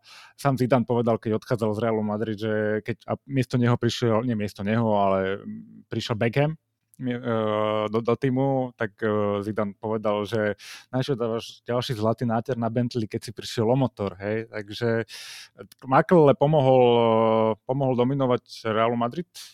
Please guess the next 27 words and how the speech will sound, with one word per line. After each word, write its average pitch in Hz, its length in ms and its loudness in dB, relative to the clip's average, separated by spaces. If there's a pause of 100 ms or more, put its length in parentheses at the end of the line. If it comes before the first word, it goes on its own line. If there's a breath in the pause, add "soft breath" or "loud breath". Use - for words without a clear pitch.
(160)
v, 117 240 -6
v 113 160 -16
tých, - 160 -10 (160)
e, 127 320 -4
sezónach. 143 480 -4
V - 240 -20
podstate 117 240 -6
doplnil 117 400 0
ten 113 160 -4
Galacticos 113 560 -2
na 110 320 -2
fantastickej 120 480 -8
sezo-, 120 280 -8
e, 113 280 -8
na 110 240 -8
fantastickej 113 560 -12
úrovni 127 320 -2
a 120 80 0
on 135 160 -2
bol 131 160 0 (800 loud breath)
taký - 160 -8
ten 135 160 -2
elegantný 147 800 0 (800)
defenzívny 139 560 0
záložník. 127 560 2
Defenzívni 135 480 -2
záložníci 127 320 -2